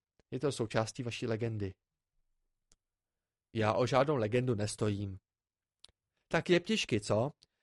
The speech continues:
Byli vás nebo na vás zkoušeli něco legračního? Jošuovi se zúžily oši, oči. Nic takového se tam nedělo.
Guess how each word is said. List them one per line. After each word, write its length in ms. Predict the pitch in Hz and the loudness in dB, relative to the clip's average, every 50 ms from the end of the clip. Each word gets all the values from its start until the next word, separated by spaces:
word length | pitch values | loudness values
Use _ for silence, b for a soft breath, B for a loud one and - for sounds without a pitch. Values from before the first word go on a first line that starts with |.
| _ _ - | _ _ 4
Byli 200 | 127 127 131 127 | 4 6 6 6
vás 280 | 123 123 135 135 - | 6 6 4 4 2
nebo 200 | - 147 139 143 | 0 0 2 2
na 80 | 143 139 | 2 4
vás 200 | 143 143 139 - | 4 2 2 0
zkoušeli 420 | - - 143 135 - - 139 135 | -2 0 0 0 0 0 -2 -2
něco 360 | 131 127 120 - 131 120 135 - _ _ _ - | -2 -2 0 0 2 0 0 0 _ _ _ -10
legračního? 880 | 107 101 101 101 104 104 107 - - - 131 131 120 117 139 170 208 _ _ _ _ _ _ _ _ _ _ _ _ _ _ _ _ _ _ - | -6 -4 -2 -2 0 -2 -2 -4 -6 -6 -6 -6 -4 -4 -4 -6 -8 _ _ _ _ _ _ _ _ _ _ _ _ _ _ _ _ _ _ -8
Jošuovi 440 | 107 98 - - - 131 139 147 143 | -6 -6 -6 -4 -2 -2 -2 -2 -4
se 180 | - - 113 | -6 -6 -6
zúžily 380 | 104 107 110 107 104 107 107 113 | -4 -2 -2 -2 -2 -2 -2 -4
oši, 360 | - 104 - - - 98 101 - _ _ _ _ _ | -6 -8 -10 -10 -10 -12 -12 -14 _ _ _ _ _
oči. 320 | - 107 - - 101 92 90 - _ _ _ _ _ _ _ _ _ _ _ _ - | -12 -10 -6 -4 -6 -6 -6 -8 _ _ _ _ _ _ _ _ _ _ _ _ -4
Nic 220 | 117 117 107 - | -2 -2 -2 0
takového 400 | - 110 104 - 127 123 120 120 | -2 0 2 4 4 6 6 4
se 120 | 117 - 123 | 2 -2 -2
tam 160 | 117 113 113 | -2 0 0
nedělo. 380 | 107 101 107 110 104 95 95 | 0 0 2 0 0 0 -4